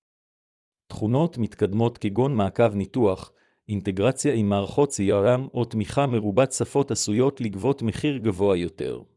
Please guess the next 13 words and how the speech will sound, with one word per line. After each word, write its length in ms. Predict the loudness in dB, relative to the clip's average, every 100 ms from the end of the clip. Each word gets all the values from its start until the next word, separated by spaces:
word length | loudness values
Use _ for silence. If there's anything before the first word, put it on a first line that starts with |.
| _ _ _ _ _ _ _ _ _ -4
לבסוף, 800 | -4 -2 -2 2 0 0 -12 _ _ -10
מספר 380 | -6 0 2 2
כרטיסי 500 | 2 0 0 0 2
הביקור 420 | 2 -2 0 2
הדיגיטליים 720 | 2 0 -2 0 2 2 0
הדרושים, 600 | -2 -2 -6 -8 -8 -12 -18 _ _ -4
בין 240 | -2 0
אם 120 | 0
עבור 260 | 0 2 2
יחיד 420 | 2 0 -2 0
או 80 | -2
חברה 360 | -2 0 0 0
שלמה, 480 | -2 -4 -4 -6